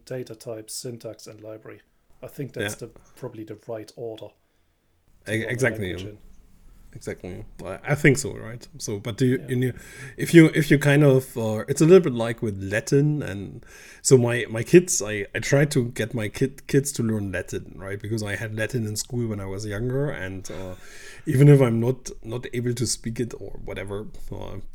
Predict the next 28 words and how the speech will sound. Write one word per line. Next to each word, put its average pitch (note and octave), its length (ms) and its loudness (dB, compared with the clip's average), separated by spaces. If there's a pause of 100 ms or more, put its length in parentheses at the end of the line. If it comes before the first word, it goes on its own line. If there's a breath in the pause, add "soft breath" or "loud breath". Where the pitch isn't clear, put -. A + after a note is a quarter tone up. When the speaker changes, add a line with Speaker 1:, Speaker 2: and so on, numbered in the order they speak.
Speaker 2:
use C3 480 4
it, F#2+ 340 -2
uh, F#2 300 -10
it's G2+ 140 -12
anyway G2 340 -8
a F#2 60 -14
dead G2 260 -10
language, A2 360 -10
but, - 120 -14 (520 loud breath)
uh, A#2 440 -2 (420)
even C#3 220 6
if B2 100 4
I'm A2+ 140 2
not A#2+ 160 -2
able A#2 260 -4
to, G#2 300 -4
to G#2+ 160 -8
use B2+ 260 2
it C3+ 120 4
really G#2 520 -8
right G2+ 300 -10
now, A#2+ 340 -6 (400 loud breath)
I - 140 -8
had D3 180 0
the D3 80 4
feeling D#3+ 520 2
that, A2 360 -4
uh, F#2+ 380 -4